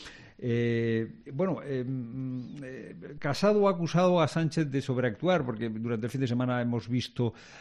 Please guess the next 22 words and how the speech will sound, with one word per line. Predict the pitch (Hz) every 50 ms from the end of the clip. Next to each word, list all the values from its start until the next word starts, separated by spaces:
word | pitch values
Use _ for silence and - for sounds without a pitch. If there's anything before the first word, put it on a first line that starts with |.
| - - -
a | 123 110
Sánchez | - - 131 131 127 117 - - 123 117 104 - -
retratado, | 117 107 107 120 110 - 113 113 113 - 131 131 131 123 120 120 117 113 110 113 117 113 117
eh, | 113 110 117
eh, | 123 117
con | - 123 120
un | 123 120 110
teléfono | 127 120 120 - - - 123 120 120
rojo, | 120 123 147 139 - - 143
no, | 139 151 156 127 - - - -
eh, | - 107 104
lo | 104 101
que | 123
era | 123 123 120
roja | 123 131 - - 135 131
era | 127 127 123
la, | 120 117 117 117
eh, | 110 107 110 110 104 107
eh, | 110 107
la, | 101 101 104 98 107
la | 113 110 107 110 107
camisa, | 117 117 123 139 135 135 - 135 135 139